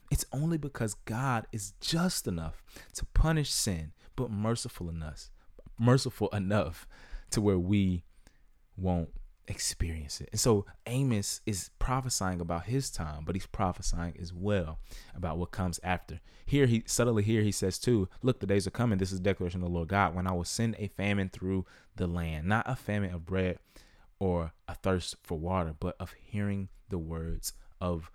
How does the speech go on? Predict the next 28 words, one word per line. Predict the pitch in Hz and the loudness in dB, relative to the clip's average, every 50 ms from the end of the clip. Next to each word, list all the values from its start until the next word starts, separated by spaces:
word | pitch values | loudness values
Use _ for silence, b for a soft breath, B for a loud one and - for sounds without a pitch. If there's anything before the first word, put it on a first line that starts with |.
| - - - | -14 -10 -8
the | 87 | -6
Lord. | 82 82 85 85 80 78 87 | -4 -2 -2 -2 -2 -2 -2
We | 98 104 | 0 0
remember | 101 95 92 98 104 107 104 | 2 2 0 0 0 0 0
Christ | 98 - - 95 98 98 - | -2 -2 -2 -2 -2 -2 -2
at | 95 - | -6 -8
the | - | -8
cross. | - - - 101 101 104 - - | -12 -6 -4 -2 -2 -2 -2 -4
It's | 92 - | -8 -10
like, | 71 71 65 - - | -12 -12 -14 -14 -12
"My | - 95 98 104 104 | -10 -8 -6 -6 -4
God, | 98 101 98 95 92 87 101 | -4 -2 -2 -2 -2 -2 -4
my | 98 98 98 | -4 -4 -4
God, | 95 90 90 87 87 87 90 | -4 -4 -6 -6 -6 -4 -4
why | 92 92 92 | -2 0 0
have | 90 85 | -2 -2
you | 90 90 | -4 -8
forsaken | - - - 80 - - - 107 127 127 - 117 92 85 | -8 -10 -10 -10 -8 -4 -2 -2 -4 -2 -4 -6 -6 -6
me?" | 82 78 78 80 B B B B B | -6 -8 -10 -12 B B B B B
And | 113 107 98 | -4 -4 -2
we | 95 95 | -2 -4
don't | 90 85 113 110 117 120 - | -4 -2 -2 -2 -2 -2 -6
hear | - - 123 117 113 - | -8 -4 -2 -2 -2 -2
any | 113 113 110 107 101 | -4 -4 -4 -2 -2
response | 98 98 - - - - - 117 120 120 110 95 78 - - - - - - - B B B B B B B | -4 -2 -2 -2 -4 -2 -2 -2 -2 -2 -2 -4 -6 -6 -2 0 0 0 0 -2 B B B B B B B
from | - - 120 110 98 | 0 0 2 2 4
God, | 104 90 - - - - _ _ _ _ _ _ _ _ - - | 2 2 2 -2 -8 -16 _ _ _ _ _ _ _ _ -6 -2
right? | 92 92 104 - | -2 0 0 -2